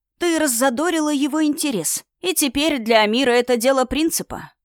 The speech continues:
Так что, боюсь, вся надежда только на тебя. Я очень рад, что хотя бы ты понимаешь всю опасность ситуации".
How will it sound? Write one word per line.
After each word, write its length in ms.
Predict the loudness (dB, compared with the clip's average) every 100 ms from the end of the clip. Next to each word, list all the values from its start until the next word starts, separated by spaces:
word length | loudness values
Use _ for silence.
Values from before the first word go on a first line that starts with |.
| _
Так 200 | -10 -8
что, 240 | -6 0 2
боюсь, 440 | 4 2 0 -2
вся 260 | -4 -2 0
надежда 580 | 0 0 -2 -2 -4 -4
только 380 | -2 -4 -4
на 100 | -6
тебя. 460 | -4 -6 -6 -10 -14 _ _ _ -6
Я 180 | -2 0
очень 280 | 0 0
рад, 220 | 2 0 0
что 200 | -4 -2
хотя 280 | -2 -2
бы 140 | -4 -4
ты 220 | -4 -4
понимаешь 640 | -2 -2 0 0 -2 -4
всю 220 | -4 0
опасность 580 | 0 0 -2 -4 -8 -8
ситуации". 720 | -8 -4 -4 -4 -6 -6 -14